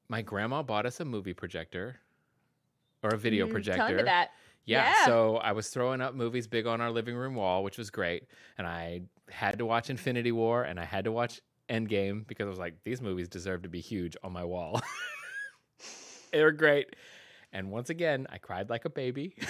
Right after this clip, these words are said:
Speaker 2: Really?
Speaker 1: During Endgame. Oh my God, it's so good.
Speaker 2: It is.
Speaker 1: It's so good. It's so satisfying. It's also very sad.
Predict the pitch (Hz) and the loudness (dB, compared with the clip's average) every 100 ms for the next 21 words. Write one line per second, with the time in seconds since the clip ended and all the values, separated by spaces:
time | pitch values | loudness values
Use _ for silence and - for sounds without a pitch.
0 | 370 494 466 508 508 480 480 605 370 494 | -4 -2 0 0 0 0 -4 -10 6 6
1 | - 415 294 - - 247 311 302 311 320 | 8 8 10 10 6 4 0 0 -2 -2
2 | 330 330 330 330 320 320 320 320 277 - | -2 2 4 6 6 6 6 6 0 0
3 | 285 311 233 247 320 339 185 117 - - | 2 2 2 8 12 12 12 6 -2 -12
4 | - - - 202 - 185 202 170 - - | -20 -20 -10 -8 -6 -6 -8 -8 -8 2
5 | 202 214 170 147 143 139 123 - - 170 | 4 6 6 8 6 4 -6 -2 2 2
6 | 170 143 131 120 127 117 107 - 85 90 | 2 0 0 0 0 0 -2 -8 -12 -8
7 | 123 123 139 - 123 113 107 104 | -6 -6 -6 -4 -2 0 0 -4